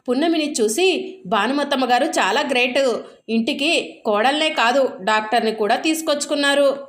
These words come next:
భానుమతమ్మ గారా మజాకానా?" అని చెప్పి అంటూ ఉంటే, "చాలు చాలులే సావిత్రి, కార్యక్రమం మొదలు పెట్టండి" అని చెప్పి భానుమతమ్మ అంటుంది. "పున్నమి,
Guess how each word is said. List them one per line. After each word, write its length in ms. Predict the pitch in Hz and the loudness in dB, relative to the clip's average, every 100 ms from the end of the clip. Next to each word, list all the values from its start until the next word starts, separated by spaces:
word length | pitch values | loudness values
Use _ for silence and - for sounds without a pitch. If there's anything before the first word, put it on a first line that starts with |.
| - | -8
భానుమతమ్మ 540 | 202 208 220 247 247 | -4 0 0 0 0
గారా 240 | 240 226 349 | 2 2 2
మజాకానా?" 560 | 427 339 339 330 302 285 | 2 2 0 2 0 0
అని 320 | 269 277 294 | 0 -2 0
చెప్పి 300 | 277 277 285 | 0 0 0
అంటూ 320 | 269 233 226 269 | 0 0 0 0
ఉంటే, 380 | 262 403 392 - | 0 0 -2 0
"చాలు 160 | 226 226 | 0 0
చాలులే 440 | 240 254 277 208 | 0 2 0 -2
సావిత్రి, 600 | - 226 247 262 349 370 | -2 -2 0 0 0 0
కార్యక్రమం 420 | 233 254 - 339 285 | 0 0 0 0 2
మొదలు 220 | 240 285 | 0 0
పెట్టండి" 500 | 277 269 269 277 - | 0 0 0 -2 -2
అని 120 | 302 294 | -2 -2
చెప్పి 280 | 294 294 285 | -2 -2 -2
భానుమతమ్మ 560 | 220 196 240 254 269 | 0 0 0 -2 -2
అంటుంది. 420 | 262 262 269 269 - | -2 -2 0 0 -2
"పున్నమి, 540 | - 240 277 269 233 | -4 -2 -2 -2 -6